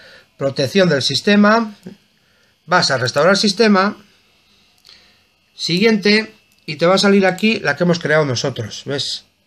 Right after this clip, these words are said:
Siete de enero de dos mil veintiuno. Pero aún así, aquí tienes esta pestañita que te va a mostrar anteriores. Entonces, eh, tal cual funcionará el veintiséis del doce,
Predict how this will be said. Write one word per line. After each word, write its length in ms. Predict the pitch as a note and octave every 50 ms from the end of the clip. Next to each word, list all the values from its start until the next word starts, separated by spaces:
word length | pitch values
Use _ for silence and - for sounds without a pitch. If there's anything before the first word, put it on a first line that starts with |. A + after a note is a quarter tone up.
| _ _ _ _ _ _ _ _ _
Siete 400 | - - - D3+ D3+ D3 - D3+
de 80 | C#3+ C#3+
enero 240 | C#3+ D#3 D#3+ D#3+ D#3
de 80 | D3
dos 160 | C3+ C3 B2
mil 120 | B2+ D#3 D3+
veintiuno. 520 | D3 C#3 B2+ A2+ B2 B2+ C3 A#2+ A2+ G#2+ - _ - - - - - - - - _
Pero 160 | - - D3+ D#3
aún 140 | E3 F3+
así, 500 | F3+ F3 - - C#4 C4 A#3+ A#3+ - - _ - _ _ _ _ _ _ _ _ _ _ _ _
aquí 240 | - D3+ C3+ E3 G#3
tienes 240 | F#3+ A3 G#3+ G#3 G3
esta 240 | G3+ F#3 G3+ F3+ F3
pestañita 760 | G3 F#3 - G3 G3 G#3+ A3 G3 - D3+ D#3 F#3 A3 G#3 - _ _ _ _ _ _ _ _ _ _ _ _ _ _ - - - - - _ _
que 140 | - D#3+ C#3+
te 80 | F3
va 120 | F3 F#3 G3
a 20 |
mostrar 320 | G#3 G3+ F#3+ - G3+ G3+
anteriores. 680 | G3 F#3+ F3 D#3+ D3 D3+ D#3 D3+ C3+ A#2 A2+ G2+ - -
Entonces, 800 | C3 C#3 C#3+ G3 G3 F3+ F3 - B2 A2+ G#2+ - - - - - C3+
eh, 420 | C#3 C#3 C#3 C#3+ C#3 C3 A#2+ A2 - _ _ _ _ _ - - -
tal 200 | - F3+ F#3 F#3+
cual 200 | F3+ B3 B3 A#3+
funcionará 760 | - A#3+ A#3 G3 G3+ A3 G3+ F#3 D#3+ D3 C#3+ A#2 G2+ G2 - _ _ _ _ _ _ _ _ _ _ -
el 160 | - D#3+ E3
veintiséis 500 | E3+ F3 F3 E3+ F3 E3+ E3+ A3+ A#3 G#3+
del 160 | G3 F#3 F#3
doce, 520 | F3+ A3 A#3 G3+ - C#4+ D4+ D#4+ D#4 C#4